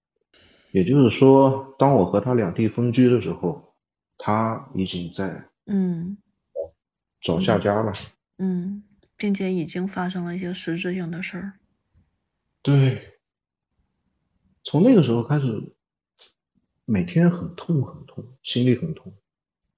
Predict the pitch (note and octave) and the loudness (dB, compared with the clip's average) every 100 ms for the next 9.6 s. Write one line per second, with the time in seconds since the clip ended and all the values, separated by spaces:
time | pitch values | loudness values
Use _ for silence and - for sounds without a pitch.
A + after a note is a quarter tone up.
0 | _ _ _ _ _ _ _ D3 C3 A2 | _ _ _ _ _ _ _ 4 6 6
1 | G#2+ C#3 D3 B2 G2 - _ _ _ _ | 6 4 2 0 -6 -12 _ _ _ _
2 | _ - F#2 B2 A2+ - B2 B2+ - - | _ -6 0 2 2 4 4 2 0 -10
3 | - _ _ _ _ - F#3+ F3+ F#3+ - | -18 _ _ _ _ -4 -2 -2 -6 -12
4 | - A2 G2+ G2+ G2 F#2+ F#2 G#2+ A2 G2+ | -4 2 4 4 0 -4 -2 -2 -2 -4
5 | - G#2 - B2+ B2+ A#2 F#2 F2+ F#2 G#2+ | -4 -2 2 2 4 2 2 -2 -4 -2
6 | G2 G2 F2 - - _ _ _ _ _ | -4 -4 -8 -12 -16 _ _ _ _ _
7 | _ _ _ _ - - _ _ _ _ | _ _ _ _ -20 -20 _ _ _ _
8 | _ _ G#3+ G3 F#3 F#3 F#3 F#3+ F#3 F3 | _ _ -4 -2 -2 -4 -4 -4 -4 -4
9 | F3 F#3+ F#3 F#3 E3 | -4 -4 -6 -6 -10